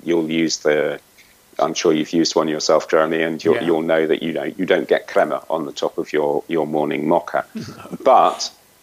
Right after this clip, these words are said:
Speaker 1: what you are tasting, and this is actually very significant, is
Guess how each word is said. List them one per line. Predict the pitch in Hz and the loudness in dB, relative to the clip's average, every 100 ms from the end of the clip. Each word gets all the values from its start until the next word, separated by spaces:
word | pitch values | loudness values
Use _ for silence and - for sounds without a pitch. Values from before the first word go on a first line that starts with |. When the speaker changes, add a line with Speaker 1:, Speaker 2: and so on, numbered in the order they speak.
| _ | _
Speaker 1:
what | 95 104 82 | 4 4 4
you | 82 92 | 4 6
are | 160 151 | 6 4
tasting, | - 71 69 - 78 85 110 _ _ _ _ | 0 -6 -8 -10 -10 -10 -14 _ _ _ _
and | 76 82 87 | -4 -2 -4
this | 87 | -4
is | 85 - | -4 0
actually | 80 - - | 0 -2 -8
very | 78 82 78 | -4 -2 -2
significant, | - 85 95 92 | -4 -6 -4 -2
is | 90 85 | -2 -4